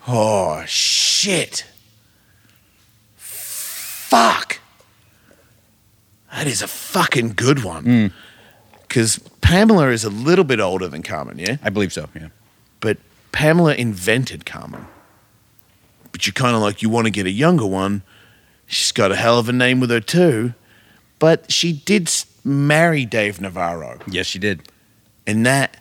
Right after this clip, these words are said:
Speaker 1: is ridiculous. He doesn't even have billions of dollars. Why the fuck would you marry that tool?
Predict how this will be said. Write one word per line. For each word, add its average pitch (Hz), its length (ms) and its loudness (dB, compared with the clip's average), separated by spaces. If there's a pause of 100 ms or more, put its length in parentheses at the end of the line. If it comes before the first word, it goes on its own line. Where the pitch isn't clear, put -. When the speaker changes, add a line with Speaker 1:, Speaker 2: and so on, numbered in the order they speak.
(460)
Speaker 1:
is 113 260 -2
ridiculous. 95 1040 -4 (500)
He 113 160 -6
doesn't 131 400 0
even 110 240 -2
have 104 300 0
billions 101 360 -2
of 90 100 -8
dollars. 90 380 -4 (320)
Why 120 360 2
the 143 120 2
fuck - 400 0
would 110 160 -6
you 113 100 -4
marry 98 280 -2
that 80 200 -6
tool? 82 300 -10